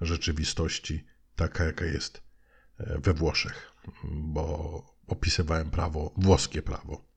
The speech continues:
I powiem szczerze, że wszystko ucichło. Media społecznościowe zamarzły jakoś, tak muszę powiedzieć. Żadnych wiadomości. Em, tak jak zawsze na Instagramie dostawałem jakieś wiadomości, że o, fajny materiał, fajne przemyślenia i tak dalej, i tak dalej.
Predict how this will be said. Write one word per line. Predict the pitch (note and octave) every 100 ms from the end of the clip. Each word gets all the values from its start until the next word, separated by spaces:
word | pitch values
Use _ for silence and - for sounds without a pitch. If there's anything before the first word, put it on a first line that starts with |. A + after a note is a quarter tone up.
| - - - - - - - - - - - - -
I | G#2+ B2+
powiem | A2+ G#2+ C3+
szczerze, | - F#2 A2+
że | G2
wszystko | - F#2+ - A2
ucichło. | - G#2 - F2+ - - C2+ C2+ -
Media | E2+ G2 F#2+ F#2 F2
społecznościowe | - - F#2 F#2 E2+ - G2+ F#2 F2 F2
zamarzły | F2+ F2 F#2+ G2 F#2+ E2 D2 D2+ D#2
jakoś, | D2 - - -
tak | - -
muszę | E2+ F#2
powiedzieć. | D#2+ D2 F2 G#2 E2+
Żadnych | E2+ E2+ D#2
wiadomości. | E2+ D#2+ D2+ D2+ - E2 D#2 - - - - - -
Em, | D2 D2 C#2+ D2+ D2+ D#2 D2+
tak | F2+ D#2
jak | D#2+
zawsze | D2 F2 - E2+
na | E2
Instagramie | - E2+ E2 F2 E2 D#2 - - _ _ _ _ _ - -
dostawałem | F2 E2+ F2 D#2+ D#2+
jakieś | D2+ D#2+
wiadomości, | C#2 D2 F#2 C3 - D#2+
że | G2
o, | A#2
fajny | - F2 D2+
materiał, | - - C3+ B2+
fajne | B2 E2
przemyślenia | D2+ - G2+ - C3+ -
i |
tak | - E2+
dalej, | E2 D#2
i |
tak | E2+
dalej. | F2+ C3+